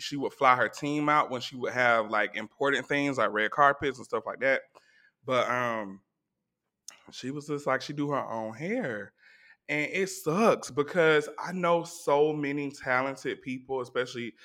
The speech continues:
coming from Atlanta. I know so many people that can do wigs 'cause I see people who are in the industry, and I don't down people's work, but I know people that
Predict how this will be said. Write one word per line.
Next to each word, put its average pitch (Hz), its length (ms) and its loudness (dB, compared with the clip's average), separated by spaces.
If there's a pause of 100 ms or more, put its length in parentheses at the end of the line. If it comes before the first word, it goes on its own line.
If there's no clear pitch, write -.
(220)
coming 160 260 0
from 139 200 0
Atlanta. 120 340 0
I 127 160 0
know 117 180 -2
so 131 160 -4
many 123 160 -4
people 120 240 -8
that 107 120 -2
can 110 120 -12
do 107 100 -12
wigs 104 320 -10
'cause 104 80 -8
I 107 100 -2
see 127 200 -8
people 127 320 -12
who 123 180 -8
are 101 40 -10
in 104 100 -12
the 101 120 -14
industry, 113 440 -10 (400)
and 113 480 -6 (300)
I 151 100 4
don't 131 180 2
down 110 220 0
people's 101 300 -12
work, 110 300 4
but 107 160 0
I 117 120 2
know 117 240 -2
people 113 280 -8
that 104 160 -6